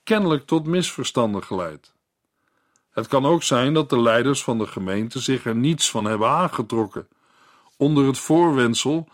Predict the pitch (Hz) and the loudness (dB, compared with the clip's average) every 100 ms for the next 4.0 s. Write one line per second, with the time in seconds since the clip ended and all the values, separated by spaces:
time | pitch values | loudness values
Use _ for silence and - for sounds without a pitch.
0 | _ _ _ 110 143 135 151 160 160 190 | _ _ _ -2 0 2 0 0 4 4
1 | 185 165 151 - 123 123 117 131 143 135 | 4 2 0 0 0 0 0 2 2 2
2 | - 175 160 - 151 - 131 - 135 127 | 2 2 2 0 -2 -2 -6 -2 -2 -2
3 | 127 127 123 127 120 - 98 110 98 82 | -2 0 0 0 -2 -6 -6 -4 -4 -6